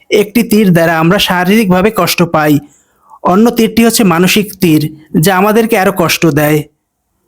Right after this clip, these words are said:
অর্থাৎ প্রথম যে তীরটা আমাদের দিকে ছুটে আসে, সেটা হচ্ছে পেইন, এবং দ্বিতীয় যে তীরটা আমাদের দিকে ছুটে আসে, সেটা হচ্ছে সাফারিং।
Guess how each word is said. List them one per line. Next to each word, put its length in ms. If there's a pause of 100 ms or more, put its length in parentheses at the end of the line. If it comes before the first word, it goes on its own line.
(640)
অর্থাৎ 340
প্রথম 300
যে 100
তীরটা 340
আমাদের 280
দিকে 160
ছুটে 400
আসে, 220
সেটা 280
হচ্ছে 260
পেইন, 560
এবং 200
দ্বিতীয় 300
যে 80
তীরটা 340
আমাদের 260
দিকে 140
ছুটে 260
আসে, 120
সেটা 220
হচ্ছে 140
সাফারিং। 560